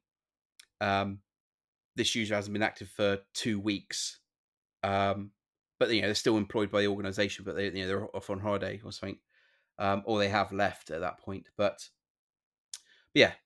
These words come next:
um, so the person that is doing the review can then make the decision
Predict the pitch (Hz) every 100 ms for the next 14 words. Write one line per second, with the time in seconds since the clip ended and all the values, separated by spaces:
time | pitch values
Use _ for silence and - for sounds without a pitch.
0 | _ 123 123 - - 147 135 _ _ _
1 | _ - 143 139 - 175 175 - 180 170
2 | 160 151 - - 147 135 131 113 110 101
3 | 117 113 117 113 117 - 117 113 - 110
4 | 107 110 110